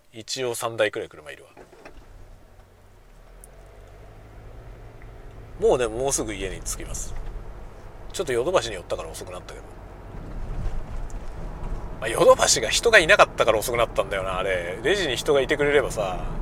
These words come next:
もう速攻買うもの決まってるからこれくださいっつってポッて終わるとこだったんだけど、人を探すのに十五分ぐらいかかりました。いねえんだもん、誰も。フロアに誰も人がいなかったよ。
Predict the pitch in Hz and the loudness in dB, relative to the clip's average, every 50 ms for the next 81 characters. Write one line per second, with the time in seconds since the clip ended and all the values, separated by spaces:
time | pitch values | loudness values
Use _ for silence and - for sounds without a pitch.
0 | - - - - - - - - - 131 127 - 139 131 - - - 185 180 165 | -6 -6 -8 -10 -10 -12 -10 -8 -6 -4 -2 0 -2 -2 -2 0 4 4 6 6
1 | - - 170 175 190 202 185 135 - 143 135 151 143 - 156 131 104 104 101 - | 6 8 8 8 10 8 6 4 4 4 4 4 4 4 2 2 2 2 2 2
2 | - 123 127 - 131 127 120 - 131 113 - - - 107 - 113 110 95 - 107 | 2 0 0 2 2 0 2 2 0 -2 -2 -6 -10 -6 -4 -4 -4 -2 -2 0
3 | 104 110 110 110 110 113 101 95 90 - - - - 90 87 85 82 82 82 82 | 2 2 2 0 0 -2 -2 -2 -4 -4 -6 -6 -6 -6 -6 -8 -8 -8 -8 -8
4 | - - - - - - - - - - - - - - - - - - 202 202 | -10 -10 -10 -10 -10 -10 -12 -12 -10 -10 -10 -10 -10 -8 -6 -4 4 6 8 8
5 | 196 - 170 147 180 170 - 202 156 117 107 - - - 143 160 170 170 175 156 | 8 8 8 8 8 8 8 4 0 0 -2 -4 -4 -2 0 2 4 4 4 4
6 | 175 165 131 110 - - - - - - - - - - - - - - - - | 4 4 2 2 2 -2 -6 -6 -6 -6 -8 -8 -8 -10 -10 -10 -10 -10 -10 -10
7 | - - - - - - - - - - - - - - - - - - - - | -10 -12 -12 -12 -12 -12 -12 -12 -10 -10 -10 -10 -10 -8 -8 -8 -8 -8 -6 -2
8 | 143 202 254 202 160 123 117 110 104 110 107 - - - - - - - - - | 2 4 6 6 6 6 6 4 4 4 2 0 -4 -8 -10 -10 -10 -10 -10 -10
9 | - - - - - - - - - - - - - - - - - - - - | -10 -10 -10 -10 -10 -10 -10 -10 -10 -8 -8 -8 -6 -6 -6 -8 -8 -8 -8 -8
10 | - - - - - - 147 156 240 226 160 117 104 - 127 127 147 180 202 175 | -8 -8 -6 -4 -2 0 4 6 8 8 8 8 8 8 8 10 10 8 8 6
11 | - - 196 175 170 160 165 139 127 - - - | 4 4 6 8 8 8 8 6 4 2 -2 -6